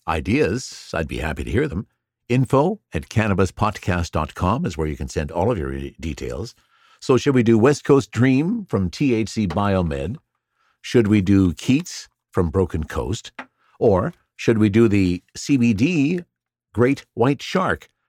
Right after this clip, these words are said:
from San Rafael? I'd be curious to know your opinion. Send your details and we'll make a choice. Before we get back into the story next week, I think we're gonna look at another article from leafly dot com on the best nail for you to use in your dab rig.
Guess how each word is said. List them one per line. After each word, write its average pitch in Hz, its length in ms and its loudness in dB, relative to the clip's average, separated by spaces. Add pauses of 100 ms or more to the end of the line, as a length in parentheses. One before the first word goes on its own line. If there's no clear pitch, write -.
from 117 180 0
San 123 320 -4
Rafael? 117 640 -2 (500)
I'd 78 160 -4
be 73 80 -8
curious 82 380 -4
to - 80 -12
know 92 100 -2
your 101 160 0
opinion. 120 400 -4 (540)
Send 110 180 -2
your 113 100 4
details 143 520 0
and 120 240 -2
we'll 120 160 2
make 123 260 -2
a - 40 -4
choice. - 380 -4 (380)
Before 104 260 4
we 104 120 2
get 101 220 0
back 117 240 -2
into 107 160 -2
the 104 180 2
story 110 380 2
next 156 260 -4
week, 175 240 -2 (540)
I - 60 -6
think 180 160 -2
we're 185 80 -4
gonna 151 180 0
look 143 160 2
at 123 100 4
another 180 340 0
article 127 380 0
from 92 200 -4
leafly 135 340 0
dot 80 260 -6 (340)
com 67 460 -8 (500)
on 110 400 2 (140)
the 113 120 -2
best 151 260 0
nail 151 440 -6 (300)
for 95 100 -6
you 90 140 -2
to 90 80 -4
use 110 280 0
in 127 80 -6
your 123 100 -2
dab 104 320 -4
rig. 53 300 -12